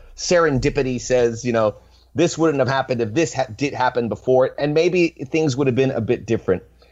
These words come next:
But I think it's just that catharsis where you get it off and you finally do it. It, it, it's, it was so needed 'cause it was getting so heavy. People were,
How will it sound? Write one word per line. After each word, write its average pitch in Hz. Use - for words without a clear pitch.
But 139
I 147
think 165
it's -
just 135
that 131
catharsis 123
where 104
you 104
get 92
it 113
off 110
and 104
you 101
finally 120
do 104
it. 104
It, 127
it, 120
it's, -
it 151
was 139
so 180
needed 107
'cause 147
it 160
was 156
getting 165
so 135
heavy. 101
People 185
were, 143